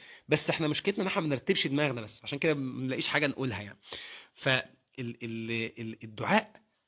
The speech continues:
في الليلة دي، القراءة في الليلة دي، وممكن تعمل أعمال تانية. تاني بقول لك إن كثير من العلماء رأوا إن الليلة دي ليلة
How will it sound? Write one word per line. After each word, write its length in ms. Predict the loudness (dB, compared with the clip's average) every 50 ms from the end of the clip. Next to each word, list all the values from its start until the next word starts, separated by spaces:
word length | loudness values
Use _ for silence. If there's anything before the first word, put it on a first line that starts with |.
| _ _ _ _ _ _
في 80 | -12 -8
الليلة 260 | -4 -4 -2 -2 -4
دي، 180 | -6 -8 -14 _ _ _ _ _ _
القراءة 420 | -20 -18 -14 -8 -4 -4 -4 -4 -4
في 100 | -8 -8
الليلة 200 | -6 -6 -6 -6
دي، 200 | -8 -10 -16 -20 _ -20 -20 -20 _ _ _ -2
وممكن 340 | 4 6 6 6 6 4 4
تعمل 220 | 4 4 4 2
أعمال 280 | 2 2 2 2 2 2
تانية. 320 | 2 2 2 0 -2 -8 _ _ _ _
تاني 140 | -4 0 0
بقول 160 | 0 0 0
لك 140 | -2 -2 -2
إن 360 | -4 -2 -2 -4 -6 -8 -10
كثير 280 | -10 -4 0 2 4 4
من 60 | 4
العلماء 400 | 4 2 2 0 0 0 0 2
رأوا 380 | 2 2 4 2 0 -2 0 -2
إن 240 | 0 0 0 0 -2
الليلة 560 | -4 -6 -6 -6 0 4 4 4 4 4 2
دي 100 | 2 2
ليلة 220 | 2 2 2 0